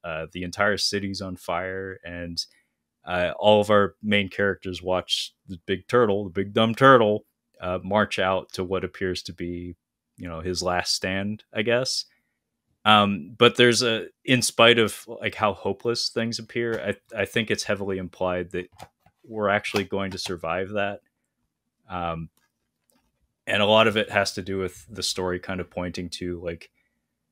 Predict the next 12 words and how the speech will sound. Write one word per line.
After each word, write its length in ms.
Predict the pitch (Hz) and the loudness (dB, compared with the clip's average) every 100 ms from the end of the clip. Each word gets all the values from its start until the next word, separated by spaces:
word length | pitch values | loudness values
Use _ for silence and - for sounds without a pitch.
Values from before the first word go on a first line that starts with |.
| _ _ _ | _ _ _
the 100 | - | 4
big 220 | 98 120 | 8 8
turtle 440 | - 120 120 117 104 | 8 8 10 8 6
is 240 | 110 104 | 2 4
as 140 | 101 - | 4 2
strong 480 | - 95 98 98 | 0 0 0 -2
as, 440 | 95 90 87 85 - _ - | -6 -4 -4 -4 -8 _ -8
as 440 | 85 82 - - - | -6 0 -2 -2 -6
our 120 | 90 | -4
belief 500 | 80 85 85 95 - | -4 -6 -6 -8 -8
in 140 | 104 101 | -6 -4
him. 320 | 104 107 | -2 -4